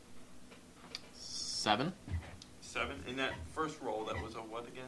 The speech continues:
Speaker 2: I'm sorry?
Speaker 1: Uh, that was a thirteen.
Speaker 2: Yeah, so he gets a full seven points of damage, and, uh, barely missed his wound threshold. So,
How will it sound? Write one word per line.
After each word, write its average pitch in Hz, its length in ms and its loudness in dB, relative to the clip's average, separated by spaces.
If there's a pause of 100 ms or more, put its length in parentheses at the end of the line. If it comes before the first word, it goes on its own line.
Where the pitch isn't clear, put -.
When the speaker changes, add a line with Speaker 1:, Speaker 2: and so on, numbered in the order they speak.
(120)
Speaker 2:
I'm - 160 -8
sorry? 135 200 0 (260)
Speaker 1:
Uh, 98 200 6
that 95 120 4
was 92 120 0
a 95 40 -4
thirteen. 110 440 -2 (540)
Speaker 2:
Yeah, 175 180 4
so - 160 -4
he 123 140 -4
gets 147 200 -2
a 131 180 4 (100)
full 151 220 0
seven 160 220 -4 (120)
points 156 200 -4
of 156 100 -8
damage, 165 480 -6 (520)
and, 135 420 -4
uh, 139 420 0 (340)
barely 120 320 8
missed 117 280 0
his 110 160 0
wound 113 240 4
threshold. 107 480 2 (680)
So, - 120 12